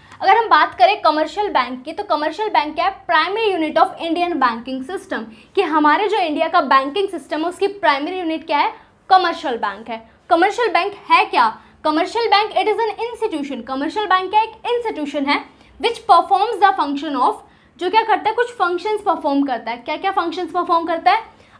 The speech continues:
एक्सेप्टिंग डिपॉजिट, हमारे डिपॉजिट को एक्सेप्ट करता है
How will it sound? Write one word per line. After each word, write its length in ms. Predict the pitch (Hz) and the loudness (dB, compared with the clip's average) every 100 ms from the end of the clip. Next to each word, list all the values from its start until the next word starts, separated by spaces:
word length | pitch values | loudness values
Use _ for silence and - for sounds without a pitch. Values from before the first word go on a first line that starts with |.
| 302 | -2
एक्सेप्टिंग 500 | 302 302 302 392 330 | 4 2 2 -4 -2
डिपॉजिट, 480 | 359 381 370 494 508 - - | 2 4 4 2 -6 -14 -8
हमारे 300 | 302 302 311 | -2 0 0
डिपॉजिट 600 | 311 320 311 302 320 - | -4 -4 0 0 0 -2
को 140 | 392 | -2
एक्सेप्ट 360 | 320 381 370 - | 0 0 -2 -2
करता 300 | 392 359 | -2 0
है 80 | 427 | -2